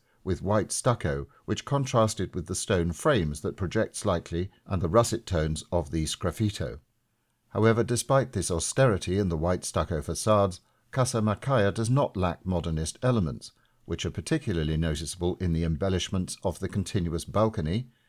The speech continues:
the exterior staircase with its lavish decoration, the various floral and allegorical motifs, classic and Arab elements in columns and capitals, sgraffito,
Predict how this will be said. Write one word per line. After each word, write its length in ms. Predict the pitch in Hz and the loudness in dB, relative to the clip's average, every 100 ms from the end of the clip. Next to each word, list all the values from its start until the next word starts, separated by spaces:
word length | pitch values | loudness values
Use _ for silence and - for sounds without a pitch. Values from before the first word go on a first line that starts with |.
| _ - | _ -4
the 100 | 85 | -4
exterior 540 | 78 - 98 82 78 | -4 -4 -2 0 0
staircase 680 | 76 - 127 110 92 113 - | -2 0 0 2 0 0 -2
with 160 | 87 80 | -4 -4
its 160 | 76 | -4
lavish 340 | 87 82 78 - | -4 -4 -6 -6
decoration, 680 | 80 85 90 107 - 87 104 _ _ _ _ | -4 -2 0 0 0 -4 -4 _ _ _ _
the 80 | 113 | -2
various 400 | 131 127 104 - | 4 4 4 0
floral 480 | - 123 123 120 - | 2 4 4 2 0
and 200 | 90 80 | -4 -2
allegorical 680 | 95 85 80 120 104 - 87 | 0 0 4 6 6 2 0
motifs, 640 | 82 78 - 107 110 - - _ _ _ | 0 -2 0 0 -2 -8 -14 _ _ _
classic 460 | - 107 104 120 117 | -2 -2 0 -4 -4
and 220 | - 78 - | -6 -6 -2
Arab 340 | 95 107 90 - | 2 2 2 0
elements 440 | 95 87 104 101 | 0 2 2 0
in 160 | 85 69 | -4 -6
columns 440 | - 101 95 95 | 2 4 4 0
and 160 | 82 76 | -2 -4
capitals, 580 | 123 117 90 82 90 - _ _ _ | -2 -2 -4 -4 -4 -6 _ _ _
sgraffito, 800 | - - 104 - 117 123 110 | -8 0 2 2 0 4 4